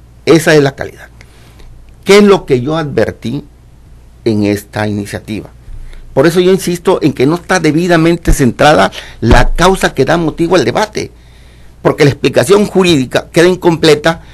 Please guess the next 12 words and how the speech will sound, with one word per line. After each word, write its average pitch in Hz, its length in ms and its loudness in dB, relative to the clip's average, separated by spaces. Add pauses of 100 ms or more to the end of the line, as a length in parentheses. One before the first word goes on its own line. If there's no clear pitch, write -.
(160)
y 143 100 2
es 165 100 2
suplida 175 480 0
por 156 140 -2
la 123 80 -4
explicación 120 500 -6
política, 156 680 -6
por 107 160 -4
la 101 80 0
oportunidad 107 560 -2
o 160 100 4
no 196 260 0